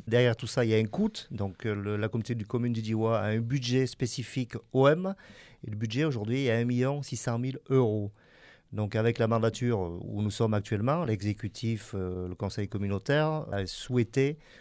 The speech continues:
bloquer, euh, le budget à cette somme-là parce que les ménages n'en peuvent plus. Il n'y a pas que les ordures ménagères à payer. Donc, on a dit, euh, il faut qu'on se penche sur ce problème afin de stabiliser le coût. Et bon, après, c'est sûr que le rêve, c'est un peu que ça baisse.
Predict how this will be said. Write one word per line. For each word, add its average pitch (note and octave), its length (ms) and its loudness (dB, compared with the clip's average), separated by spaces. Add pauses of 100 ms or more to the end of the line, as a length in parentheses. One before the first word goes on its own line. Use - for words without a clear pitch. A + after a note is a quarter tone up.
(120)
bloquer, C#3 580 4 (160)
euh, G2+ 80 -8
le G#2 180 -2
budget A2+ 460 0
à A2 60 -8
cette - 180 -2
somme-là A#2 420 2
parce - 240 -10
que F#2+ 320 -6 (500)
les G#2 120 0
ménages A#2 400 4
n'en G#2 160 0
peuvent G2+ 160 -2
plus. D#3+ 380 -2
Il C3 80 -8
n'y G2 80 -2
a F#2+ 40 -4
pas G2+ 160 -4
que - 160 -6
les G2 140 -2
ordures G2 320 -2
ménagères G2 360 0
à G2 60 0
payer. A#2+ 380 -2 (380)
Donc, G2+ 240 -4
on G2+ 120 -2
a G2+ 120 0
dit, B2 340 -4
euh, F#2 300 -4
il F#2+ 80 -8
faut A2+ 100 -4
qu'on G#2+ 180 -2
se - 120 -8
penche C#3+ 260 2
sur C3+ 100 -4
ce - 80 -12
problème A#2 460 0
afin C3 300 -2
de A#2+ 80 -2
stabiliser D#3 640 2
le B2+ 60 0
coût. C#3+ 240 -4 (540)
Et G2+ 80 -6
bon, G#2 240 2
après, G2 240 0
c'est - 160 -6
sûr - 260 -10
que F#2+ 580 -6
le G2+ 240 0
rêve, A2 280 2
c'est - 160 -6
un G2 80 -2
peu G#2+ 160 -4
que - 100 -16
ça G2 140 -4
baisse. G3+ 340 0